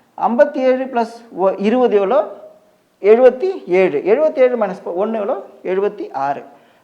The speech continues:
சரிங்களா? இது வந்துடுச்சு. இது என்ன வரும்னு கண்டுபிடிக்க முடியுமா? முடியும். சென்டர் டூ பை டூ நமக்கு நூத்தி முப்பதை கொடுக்கணும்.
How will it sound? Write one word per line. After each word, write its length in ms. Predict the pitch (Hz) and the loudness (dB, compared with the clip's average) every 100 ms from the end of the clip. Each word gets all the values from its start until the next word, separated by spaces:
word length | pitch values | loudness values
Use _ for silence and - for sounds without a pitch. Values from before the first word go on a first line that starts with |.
| - | -8
சரிங்களா? 280 | 233 254 - | 2 4 4
இது 220 | 220 196 | 4 2
வந்துடுச்சு. 320 | 151 117 117 - _ _ _ - | 0 -6 -14 -20 _ _ _ -8
இது 300 | 247 320 269 | -6 -2 2
என்ன 200 | 262 254 | 4 6
வரும்னு 200 | 226 226 | 4 2
கண்டுபிடிக்க 360 | 208 185 185 | -2 -2 -4
முடியுமா? 400 | 185 208 269 151 - | -4 -2 -2 -2 -6
முடியும். 320 | 156 151 143 - - _ _ | -10 -8 -8 -10 -20 _ _
சென்டர் 500 | - 233 262 302 294 | -2 0 4 4 4
டூ 140 | 262 | 0
பை 180 | 233 220 | 0 0
டூ 100 | 233 | 0
நமக்கு 280 | 240 180 381 359 | -6 -6 -8 -6
நூத்தி 220 | 240 240 214 | -4 -2 -4
முப்பதை 320 | 175 185 226 | -6 -6 -6
கொடுக்கணும். 320 | 185 151 139 | -6 -6 -10